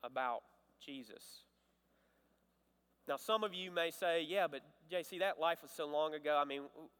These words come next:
we can't even really see Jesus today. W-, w-, this transformed life, I know we talk about this at Brookwood all the time, but what really is going on? What's really happening?" Well, I wanna share a story with you. I went to camp,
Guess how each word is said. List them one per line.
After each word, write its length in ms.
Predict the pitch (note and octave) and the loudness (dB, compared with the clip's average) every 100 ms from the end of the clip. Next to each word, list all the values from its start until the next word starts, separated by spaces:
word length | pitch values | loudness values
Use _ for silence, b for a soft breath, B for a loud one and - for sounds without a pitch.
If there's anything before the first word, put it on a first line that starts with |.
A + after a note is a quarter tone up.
| - | -16
we 80 | F3 | -12
can't 180 | - G#3 | -2 -2
even 180 | E3+ D#3 | 0 -2
really 220 | D3+ C3+ | -2 -2
see 260 | - G#3 | -4 -10
Jesus 380 | F3+ F3 F#3 D#3+ | -10 -10 -12 -14
today. 540 | - D#3 E3+ E3 E3 D#3 | -16 0 4 6 4 2
W-, 160 | D#3 | -4
w-, 200 | - D3+ D3+ | -10 -14 -12
this 220 | D3+ - - | -12 -12 -12
transformed 600 | - G3+ F#3+ - F#3 E3 | -2 -2 -2 -4 -2 2
life, 320 | E3 F3 E3+ - | 4 4 4 2
I 60 | |
know 160 | D3+ F3+ | 2 0
we 120 | E3+ | -2
talk 300 | - E3+ E3 | 0 0 2
about 220 | D#3+ D#3+ | 4 4
this 180 | E3 D#3+ | 2 -4
at 100 | D3+ | -2
Brookwood 300 | D#3+ D#3 D#3+ | -4 0 2
all 140 | D3 | 4
the 80 | C#3+ | 2
time, 320 | D3 F3+ F3 D#3+ | 4 6 6 4
but 100 | C#3 - B B | -2 -10 B B
what 260 | - B3 F#3+ | 4 6 6
really 360 | G3 A#3+ A3 G3 | 2 4 4 2
is 100 | - | 2
going 300 | G#3+ G3+ F#3+ | 4 6 8
on? 180 | F#3+ | 8
What's 200 | E3+ G#3+ | 6 0
really 200 | A3+ G#3 | 0 0
happening?" 400 | F#3 G3+ F#3+ E3 | 2 2 2 -2
Well, 160 | D3 G#3 | 0 2
I 40 | |
wanna 180 | C#4 C#4 | 4 2
share 220 | - A#3 | 0 0
a 20 | A#3 | 0
story 340 | - A#3+ G3+ | 0 2 2
with 160 | D3 C3+ | 2 -4
you. 180 | B2+ - _ _ b b b b b _ _ _ _ _ _ _ _ _ _ _ _ - - _ _ | -6 -8 _ _ b b b b b _ _ _ _ _ _ _ _ _ _ _ _ -20 -20 _ _
I 60 | - | 0
went 140 | G3+ | 0
to 60 | G#3+ | 0
camp, 440 | - A#3+ A#3 C#3 | 2 4 6 4